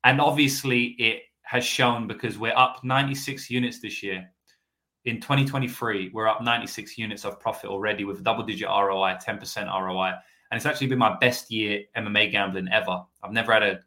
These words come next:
year this good. I've already won over a hundred thousand dollars this year, personally, in profit. And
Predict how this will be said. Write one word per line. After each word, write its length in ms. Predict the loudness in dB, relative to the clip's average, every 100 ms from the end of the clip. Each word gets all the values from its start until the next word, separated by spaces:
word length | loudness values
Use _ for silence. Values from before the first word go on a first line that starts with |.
| _
year 240 | -6 -2 -2
this 180 | -2 -6
good. 280 | -6 -6 -8 _ 2
I've 140 | 4
already 220 | 6 6
won 240 | 6 4 4
over 220 | 2 2
a 60 | 0
hundred 260 | -2 -4
thousand 340 | 2 2 2 -2
dollars 260 | -2 -4
this 220 | -8 -10
year, 300 | -4 -4 -4 -8 _ -2
personally, 640 | 2 2 2 -4 -4 -4
in 140 | -6
profit. 460 | -2 -4 -4 -10 -10 _ _ _ _ _ _ _ _ 6
And 520 | 6 6 0 -6